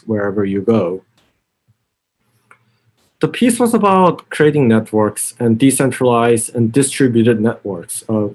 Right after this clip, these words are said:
there's an important distinction there, which I won't get into today.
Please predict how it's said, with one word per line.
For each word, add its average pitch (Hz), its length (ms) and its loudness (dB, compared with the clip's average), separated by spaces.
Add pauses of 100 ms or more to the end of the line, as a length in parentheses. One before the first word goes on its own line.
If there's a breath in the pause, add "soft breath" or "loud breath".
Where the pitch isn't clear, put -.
(160)
there's 131 160 2
an 143 100 0
important 156 460 2
distinction 165 520 0
there, 113 200 4
which 113 180 0
I 110 80 -4
won't 113 240 0
get 110 140 0
into 135 200 -2
today. 113 500 -4